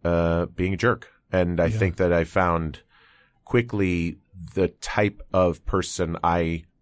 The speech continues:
Speaker 1: try to carry myself as in, that I wanna carry myself as in this business. Um, and that's, you know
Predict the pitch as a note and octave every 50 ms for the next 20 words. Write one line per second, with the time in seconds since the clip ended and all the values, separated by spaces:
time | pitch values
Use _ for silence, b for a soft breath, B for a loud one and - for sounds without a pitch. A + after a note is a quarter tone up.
0 | _ _ _ - - - A2 G#2 F#2 F2 - - - F#2+ F2+ F#2 E2+ D#2+ D2+ D#2
1 | - E2+ D2+ C#2 - D2+ D2 C2+ - D2+ D2+ - - E2+ D#2+ F#2 F2+ F#2+ F#2 E2+
2 | F2+ F#2+ G2+ G2 - - E2+ E2 E2+ D2+ D2+ D2 - - C#2+ C#2+ - D2+ C#2 C2
3 | D#2+ D2 D#2 D2 - - D#2+ E2 D#2+ E2+ C#2+ C#2+ - - B B B B B B
4 | B B B B F#2 E2+ D#2+ D#2+ D2+ D2+ D#2 D#2 D2 - _ _ _ - F2+ F2+
5 | E2 D#2+ D#2+ D#2+ - - - - - - - - - F#2 F2+ E2 E2 D2+ C#2 A#1+